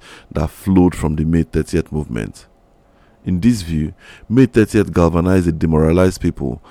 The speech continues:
to stand in solidarity against oppressors, both foreign and local. However,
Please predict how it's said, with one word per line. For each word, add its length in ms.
to 100
stand 320
in 80
solidarity 760
against 320
oppressors, 640
both 240
foreign 540
and 200
local. 440
However, 580